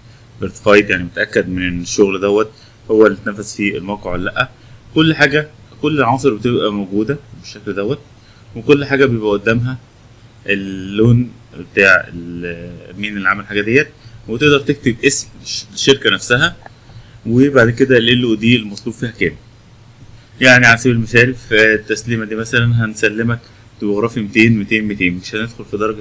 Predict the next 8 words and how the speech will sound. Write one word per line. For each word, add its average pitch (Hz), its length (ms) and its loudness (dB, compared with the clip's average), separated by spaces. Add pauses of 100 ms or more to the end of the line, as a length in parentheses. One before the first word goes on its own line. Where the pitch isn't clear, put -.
تفاصيل 110 420 -6
أكتر 156 400 -6 (460)
غير 123 220 8
في 135 120 -2
الديتيل 113 360 4
ديزاين 117 580 2
هخليها 117 300 0
تلتمية، 95 500 -4